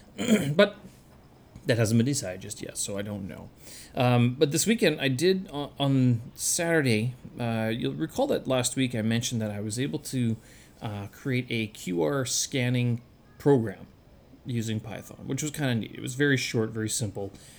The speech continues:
Uh, the module, it was, I mean, I think it took a little while to, uh, install everything, but then once I had it, uh, it was very easy and straightforward to, uh,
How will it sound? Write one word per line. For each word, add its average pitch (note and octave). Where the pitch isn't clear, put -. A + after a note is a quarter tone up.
Uh, A#2
the G#2+
module, A#2+
it G2
was, F#2+
I A#2
mean, G2
I -
think G#2+
it G2
took B2
a A#2
little G2+
while G2+
to, G2
uh, F#2+
install A#2+
everything, G#2+
but A#2
then A2+
once A2
I G#2
had F#3+
it, B2+
uh, G#2+
it G#2
was G2+
very A2
easy G#2+
and G2
straightforward G#2
to, G2+
uh, G2